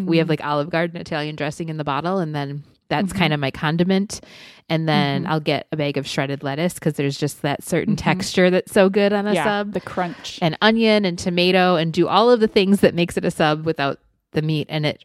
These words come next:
Speaker 1: I really don't miss the meat on it. So that's kind of my favorite, but it takes a while to put together, and I have to have the right things on hand.
Speaker 2: That sounds really good.
Speaker 1: Okay, how about dinner? What's dinner realistically? You gave us a good picture, good picture of
Speaker 2: Mm-hmm.
Speaker 1: dinner.
Speaker 2: Well, let me say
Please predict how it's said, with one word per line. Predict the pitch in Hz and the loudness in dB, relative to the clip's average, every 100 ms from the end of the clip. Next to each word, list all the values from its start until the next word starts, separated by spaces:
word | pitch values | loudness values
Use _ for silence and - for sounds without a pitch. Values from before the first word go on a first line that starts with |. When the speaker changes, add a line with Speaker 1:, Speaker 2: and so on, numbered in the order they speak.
| - | 0
Speaker 1:
I | 160 | 0
really | 147 156 156 | 2 2 2
don't | 147 - | 0 -4
miss | 147 - | -6 -6
the | 147 | -6
meat | 143 - | -6 -6
on | 120 87 | -8 -8
it. | - - | -12 0
So | 156 120 135 _ - | 2 2 0 _ -2
that's | 165 - | 0 0
kind | - 190 | 0 2
of | 175 | 4
my | 151 | 4
favorite, | 202 208 220 | 6 6 6
but | 165 | 4
it | - | 4
takes | 196 170 | 4 4
a | 165 | 2
while | 156 | 2
to | - | 2
put | 180 - | -2 0
together, | 160 151 156 160 | 2 2 2 0
and | 143 | -2
I | 135 | -2
have | 147 - | -2 -2
to | |
have | 139 139 | -2 -2
the | 135 | -2
right | 135 - | -4 -4
things | 147 139 | -6 -6
on | 131 135 | -8 -6
hand. | 147 80 185 - - - _ _ _ _ _ - | -8 -8 -8 -14 -20 -20 _ _ _ _ _ -6
Speaker 2:
That | 190 | -6
sounds | - 175 - | -4 -10 -10
really | 202 170 | -10 -8
good. | - - - - - - - - - | -8 -10 -10 -14 -18 -20 -20 -14 2
Speaker 1:
Okay, | 202 | 6
how | 226 | 8
about | 208 220 | 8 8
dinner? | 190 170 135 117 | 6 4 2 0
What's | 175 165 | 0 4
dinner | 214 226 214 | 6 8 6
realistically? | 196 180 185 - 185 175 | 6 6 4 2 2 4
You | 170 196 | 6 6
gave | 247 214 | 8 6
us | 160 | 4
a | 156 | 2
good | 143 160 | 2 2
picture, | - 170 - 135 127 131 - - _ _ _ - | 2 -2 0 0 0 -4 -10 -20 _ _ _ -2
good | 156 | -2
picture | - 160 247 220 | -2 2 6 6
of | |
Speaker 2:
Mm-hmm. | 202 | 4
Speaker 1:
dinner. | 214 226 147 - - - - _ _ 180 170 | 2 0 -2 -8 -18 -20 -20 _ _ -14 0
Speaker 2:
Well, | 233 220 220 | 4 4 2
let | 240 254 | 0 0
me | 320 | -2
say | 339 - 240 233 233 226 | -2 2 2 2 0 -4